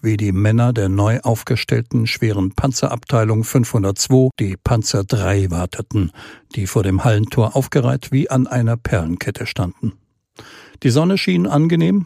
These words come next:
die Vögel sangen ihre Lieder, die Baumkronen wiegten sich in sanftem Wind. Eine Note von Benzin lag in der Luft. "Ist was, Major?", fragte Unteroffizier Fritz Petersen, Mahlers neuer Fahrer.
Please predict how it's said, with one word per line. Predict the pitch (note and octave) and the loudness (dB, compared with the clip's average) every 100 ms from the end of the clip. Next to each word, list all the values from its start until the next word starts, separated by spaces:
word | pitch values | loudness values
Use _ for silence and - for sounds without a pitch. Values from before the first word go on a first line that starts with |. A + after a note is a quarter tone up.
| - - | -6 -8
die | F2+ | -8
Vögel | - A#2+ A2 A#2 | 2 4 4 4
sangen | G#2+ A2 G#2 B2+ | 2 2 4 4
ihre | A#2 G#2+ | 2 2
Lieder, | A#2+ C#3+ E3 - - | 2 2 0 -2 -8
die | |
Baumkronen | F2+ E2+ F2+ G2+ - G#2 G2 G#2 G2+ G2 | -4 -2 0 -2 -2 0 2 2 2 0
wiegten | A2+ - - A#2 | -2 -2 -2 0
sich | A2 A2+ - | 2 -2 -2
in | A2+ A2+ | -2 -2
sanftem | A2 F2 F2 - F#2 F2+ F2 | -2 -6 -8 -8 -6 -4 -6
Wind. | D#2 - - _ _ _ _ _ - - - - | -8 -10 -20 _ _ _ _ _ -20 -20 -18 -6
Eine | - B2 C3 | 0 4 4
Note | D3+ F3+ F3+ | 2 0 -2
von | - D#3 D3+ | -2 0 0
Benzin | D#3 - - G3 G#2+ D#2 - | -2 -4 -6 -4 -4 -6 -4
lag | F2+ D#2+ - | -4 -4 -6
in | F2+ | -6
der | G#2 | -6
Luft. | - - - - _ _ _ _ _ _ _ _ _ - | -8 -16 -20 -20 _ _ _ _ _ _ _ _ _ -4
"Ist | D#3+ - | -4 0
was, | B2+ - - | 0 0 -2
Major?", | B2+ A#2+ C#3 C#3 _ _ _ _ - | 2 2 0 -4 _ _ _ _ -20
fragte | - - F2 - A2 | -10 -6 -6 -4 -4
Unteroffizier | - A2+ B2+ - A#2+ - B2 A#2+ | 0 0 0 0 0 0 0 0
Fritz | - A2 - | 0 -4 -4
Petersen, | - D3 G#2 F#2 - - - _ | -4 -4 -2 -4 -6 -10 -16 _
Mahlers | - F#2+ F#2 F#2 - - | -6 -2 -2 -2 -4 -2
neuer | G2+ F#2 E2+ | -2 -2 -4
Fahrer. | - A#2 F2 | -2 -2 -2